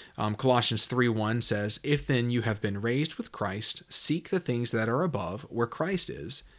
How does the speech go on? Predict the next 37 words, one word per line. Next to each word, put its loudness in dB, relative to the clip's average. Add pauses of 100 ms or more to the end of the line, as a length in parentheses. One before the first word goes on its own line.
(200)
seated 4
at -4
the 4
right 0
hand -6
of -8
God." -8 (600)
So 0
he's 0
seated -2
at -2
the 0
right -2
hand -6
of -10
God. -10 (680)
And 0
so 2
Jesus -2
died. -2 (1000)
He -2
was -4
buried. 0
He -8
rose -2
from 0
the -2
dead. 0
And -2
it -4
says 0
that 0
he -2
died 0 (100)
for -4
our -2
sins. -2